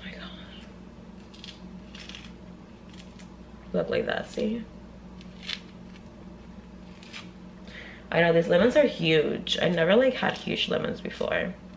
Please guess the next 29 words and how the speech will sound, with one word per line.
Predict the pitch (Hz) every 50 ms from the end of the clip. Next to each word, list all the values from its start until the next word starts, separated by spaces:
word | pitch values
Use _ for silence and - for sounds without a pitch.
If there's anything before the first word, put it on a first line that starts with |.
| - - - - - - - - - - - - -
I'm | 190 196
so | - - 269
used | 247 202 190 220 214 -
to | 226 214
Dominican | 190 170 160 165 165 165 - -
lemons. | - - - 151 - - - - 190 - - - - - - - - - -
Like, | - 170 170
the | 170 175
ones | 165 160 180
that | 180 190
you | 202 208 185 - - -
take | - - - - -
from | 196 175 180
your | 165 156 147
tree | - - 131 113 - 131 156 196 254 262 - - - - - - - - - -
in | 196 196 180
D | 175 175 165
R. | 156 156 160 160 170 185 233 247 254 - - - - - - - - - - - - - - - - - - - - - - - - - - - - - - - - - - - - -
They're | 170 - 95 90 -
so | - - 95
s-, | - - - - - - - - - - - - - - - - - - - - - -
if | - 226 202 208
you | 214 202 185
do, | 190 190
like, | 202 220 220 247
a, | 226 202 175 147 - - - - - -
um, | 175 175 160 156 160 185
sour | - - 185 165 170 185 175
orange, | - - 160 156 156 160 180 214 247 262 254 - - - - - - - -